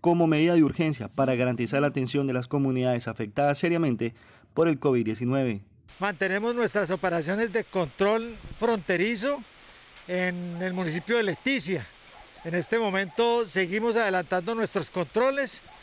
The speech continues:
Speaker 2: y hemos apoyado, hemos recibido unos apoyos del, del Ministerio de Defensa acerca de unos trajes tipo Tyvek, que son los trajes que tenemos la protección.
Speaker 1: De igual manera, el ejército permitió transportar varios insumos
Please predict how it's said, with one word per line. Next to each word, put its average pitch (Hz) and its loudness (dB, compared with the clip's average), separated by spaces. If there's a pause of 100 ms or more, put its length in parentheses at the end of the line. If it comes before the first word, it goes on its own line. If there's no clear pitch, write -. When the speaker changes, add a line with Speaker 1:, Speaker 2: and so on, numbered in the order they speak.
(240)
Speaker 2:
y 190 2
hemos 220 2
apoyado, 226 2
hemos 220 2
recibido 196 2
unos 226 0
apoyos 202 0
del, 208 0 (300)
del 180 -6
Ministerio 185 0
de 220 2
Defensa 226 -2 (640)
acerca 185 0
de 190 2
unos 226 -2
trajes 240 0
tipo 240 -2
Tyvek, 285 0 (680)
que 175 -2
son 185 0
los 214 0
trajes 233 0 (360)
que 180 -4
tenemos 190 0
la 220 2
protección. 208 -2 (320)
Speaker 1:
De 151 2
igual 156 6
manera, 156 4
el 147 6
ejército 135 2
permitió 123 4
transportar 139 0
varios 135 2
insumos 156 4